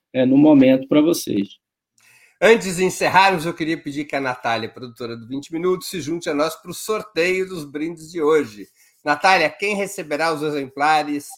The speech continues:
Speaker 2: do livro escrito por, é... Pedro Rossi e Juliane Furno, Economia para a Transformação Social, Pequeno Manual para Mudar o Mundo? A promoção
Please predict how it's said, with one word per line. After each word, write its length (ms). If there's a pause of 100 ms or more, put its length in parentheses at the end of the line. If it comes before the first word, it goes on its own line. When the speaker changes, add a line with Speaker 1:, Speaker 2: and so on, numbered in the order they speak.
(460)
Speaker 2:
do 340
livro 720
escrito 520 (100)
por, 240 (540)
é... 280 (480)
Pedro 420
Rossi 520
e 240
Juliane 720
Furno, 680 (240)
Economia 680
para 220
a 20
Transformação 800
Social, 680 (400)
Pequeno 480
Manual 540
para 180
Mudar 340
o 60
Mundo? 800 (480)
A 80
promoção 760